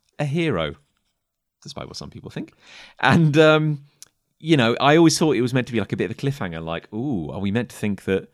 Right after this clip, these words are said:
Superman is so pissed that he's gonna, he's gonna kill someone?" I don't know. That was always just my read on it.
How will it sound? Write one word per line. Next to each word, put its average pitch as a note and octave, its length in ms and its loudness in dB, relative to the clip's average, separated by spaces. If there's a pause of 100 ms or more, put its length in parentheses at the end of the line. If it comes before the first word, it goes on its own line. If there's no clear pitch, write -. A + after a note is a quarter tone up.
Superman F#2+ 400 -4
is F2 80 -4
so G#2+ 320 -2
pissed - 360 -8
that F2 100 -8
he's F2 120 -8
gonna, F2 360 -6 (260)
he's F#2 160 -8
gonna E2 160 -8
kill C3 240 -6
someone?" C#2 320 -14 (260)
I A#2+ 120 2
don't A#2 80 0
know. B2+ 160 4
That E2+ 80 -2
was A2 120 -2
always B2+ 140 2
just - 160 -6
my G#2 120 0
read G#2 260 -4
on D#2 80 -12
it. - 180 -14